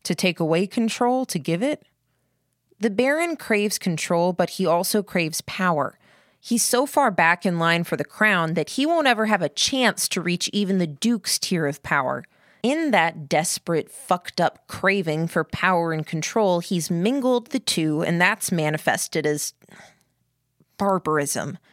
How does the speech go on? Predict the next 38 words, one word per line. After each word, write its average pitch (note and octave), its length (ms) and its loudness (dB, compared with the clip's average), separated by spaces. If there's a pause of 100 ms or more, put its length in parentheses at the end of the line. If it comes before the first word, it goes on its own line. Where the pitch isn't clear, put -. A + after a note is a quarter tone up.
(140)
sadism, D#3+ 720 0
inflicting F3+ 760 0
pain. D#3 520 -4 (280)
Having G3+ 280 2
someone G#3+ 380 2
captured G3 640 0
and F3 160 0
making F#3 360 0
them E3+ 220 0
bleed G3+ 400 0
as F#3 260 2
you E3+ 120 -2
choose F#3 580 0 (180)
is E3+ 140 -2
control A3 600 0
and A3+ 180 0
power D#3+ 340 0
at - 120 -2
the D#3 80 -4
basest E3+ 520 -2
level, D#3+ 400 0 (220)
something F#3 380 0
even F#3 240 2
small F3 340 2
animals D#3 460 2
understand. D3+ 800 -4 (600)
So G#3 200 0
I C4+ 120 4
want D4+ 280 2
you A3 240 2
to F#3 100 0
tell D#3+ 300 0
me, F3+ 480 0 (220)
the F3 100 -2
power G3+ 380 2
he F#3+ 180 -2
does B3 440 0
have, C#3+ 580 -2